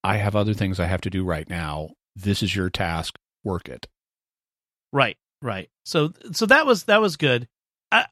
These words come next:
Speaker 2: another w-, interesting aspect of the episode that I found was that Picard in this third season is so different from the Picard of the first season. And by going back and forth, I'm, I'm, it's, it's highlighting that for me. He's much more relaxed and less strident than he would be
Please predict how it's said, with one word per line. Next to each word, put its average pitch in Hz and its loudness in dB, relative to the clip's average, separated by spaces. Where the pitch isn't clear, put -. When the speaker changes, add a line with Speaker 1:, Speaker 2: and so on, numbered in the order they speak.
Speaker 2:
another 240 4
w-, 226 -4
interesting 180 0
aspect 156 0
of 139 -2
the 135 0
episode 131 -2
that 123 -2
I 123 2
found 123 -2
was 123 -2
that 127 -4
Picard 302 2
in 196 4
this - -2
third 190 4
season 131 -2
is 170 2
so 262 6
different 185 0
from 160 0
the 143 0
Picard 135 2
of 123 0
the 117 -2
first 123 0
season. 101 -6
And 151 6
by 170 8
going 262 4
back 262 2
and 175 -6
forth, 151 4
I'm, 151 0
I'm, 156 2
it's, 156 -4
it's 156 -6
highlighting 196 4
that 120 -4
for 123 -6
me. 110 -2
He's 277 0
much 226 2
more 262 6
relaxed 160 2
and 151 2
less 226 2
strident 147 0
than 143 0
he 143 0
would 143 4
be 135 4